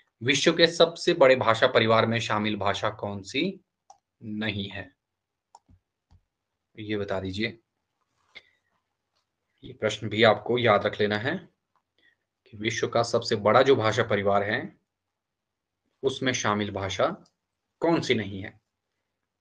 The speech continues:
ये भी समस्या है एक कि अब इसमें क्या होगा। सबसे पहले तो ये पता होना चाहिए कि सबसे बड़ा भाषा परिवार कौन सा है,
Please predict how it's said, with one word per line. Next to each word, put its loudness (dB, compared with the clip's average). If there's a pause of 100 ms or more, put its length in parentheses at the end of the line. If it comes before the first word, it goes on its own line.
(320)
ये -2
भी -4
समस्या -4 (300)
है -2
एक -8 (100)
कि -6
अब -10
इसमें -8
क्या -8
होगा। -10 (1500)
सबसे -10
पहले 4
तो -2
ये 4
पता 6
होना 2
चाहिए 0
कि 0
सबसे -6
बड़ा 6
भाषा 2
परिवार 4
कौन -2
सा -6
है, -12